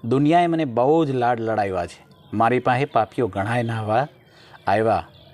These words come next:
દુનિયાના તમામ પાપીઓને મારા નિર્મળ જળમાં, નિર્મળ પ્રવાહમાં સ્નાન કરાવી અને મેં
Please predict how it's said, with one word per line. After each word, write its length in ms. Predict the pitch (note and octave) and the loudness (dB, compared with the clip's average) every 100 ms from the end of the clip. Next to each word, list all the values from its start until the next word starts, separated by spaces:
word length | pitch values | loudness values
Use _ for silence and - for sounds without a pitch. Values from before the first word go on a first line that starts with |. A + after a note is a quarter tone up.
| - - - - - | -20 -20 -20 -20 -4
દુનિયાના 400 | C#3+ F#3+ G3 F#3 | 0 2 2 0
તમામ 420 | - D#3 F#3+ G3+ | 0 0 0 -2
પાપીઓને 480 | D3+ C#3 C#3+ D#3+ D#3 | 0 0 0 0 0
મારા 300 | C#3 C3+ C#3 | 2 2 0
નિર્મળ 580 | A#2 A2+ A#2+ B2+ C#3 C3+ | 0 -2 0 2 2 0
જળમાં, 480 | G#2+ A2+ A#2+ C#3 C3 - - - | 0 0 2 0 -2 -6 -20 -6
નિર્મળ 340 | A2 B2 B2+ B2+ | -2 0 0 0
પ્રવાહમાં 520 | B2 A#2 B2 A#2 B2 | 0 0 0 0 -4
સ્નાન 300 | - G#2+ A#2 | -2 -2 0
કરાવી 360 | A#2 C#3 D3 | 0 0 0
અને 420 | A2+ - - G#2+ A2 | -4 -10 -14 -8 -6
મેં 160 | A2+ | -6